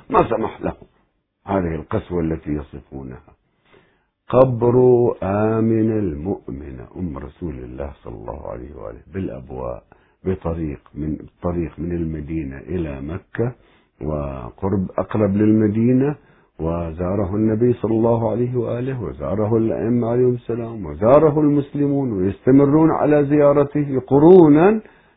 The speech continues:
إلى أن جاء هؤلاء الوهابيون ورأوا الناس يزورونه قبل كم سنة،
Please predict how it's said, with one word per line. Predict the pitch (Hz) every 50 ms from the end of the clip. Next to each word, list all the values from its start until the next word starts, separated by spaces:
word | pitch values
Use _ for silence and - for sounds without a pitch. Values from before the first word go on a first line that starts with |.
| _ -
إلى | 220 214 170 135 117 110 - - 131 165
أن | 139 98 76 - - _ _ _ _ -
جاء | 113 117 131 165 147 117 90 - 76
هؤلاء | 92 110 135 135 123 98 - 69 76 73 73 73 69 - -
الوهابيون | 87 107 120 139 135 101 73 76 76 73 71 64 73 73 76 78 90 98
ورأوا | 107 123 139 143 127 - - 76 73 73
الناس | 71 71 71 67 69 67 69 - _ -
يزورونه | 120 131 131 117 107 101 95 85 80 80 71 73 73 69 69 80 92 98 -
قبل | - 139 139 120 101 95 - -
كم | 123 120 107
سنة، | 92 - - 80 78 78 80 76